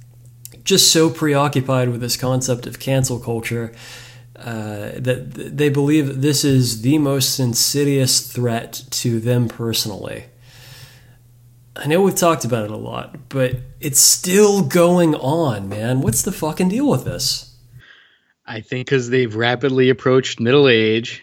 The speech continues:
Speaker 2: they're less relevant than they used to be. And the last time when they were young up-and-comers that everyone loved, it was a different time where you could say and do a lot of things that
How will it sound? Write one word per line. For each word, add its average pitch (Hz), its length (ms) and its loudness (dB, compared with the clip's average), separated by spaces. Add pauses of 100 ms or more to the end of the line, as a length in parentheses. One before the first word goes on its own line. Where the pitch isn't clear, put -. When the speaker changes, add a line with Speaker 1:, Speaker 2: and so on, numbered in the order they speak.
Speaker 2:
they're 107 440 -4 (120)
less 117 320 -2
relevant 117 380 0
than 131 120 2
they 135 120 4
used 113 300 0
to 104 60 0
be. 104 320 2 (520)
And 104 480 2
the 104 100 4
last 104 380 4
time 101 480 2
when 104 180 0
they 107 160 4
were 101 320 2 (100)
young 127 360 4
up-and-comers 120 680 0
that 107 120 0
everyone 110 340 0
loved, 104 460 2 (420)
it - 60 0
was 123 200 6
a 117 100 6
different 123 380 2
time 110 460 0
where 107 140 0
you 104 160 -4
could 107 200 -4
say 117 520 2
and 113 180 -2
do 113 480 0
a - 80 -10
lot 120 240 4
of 127 100 2
things 117 540 2
that 104 400 -2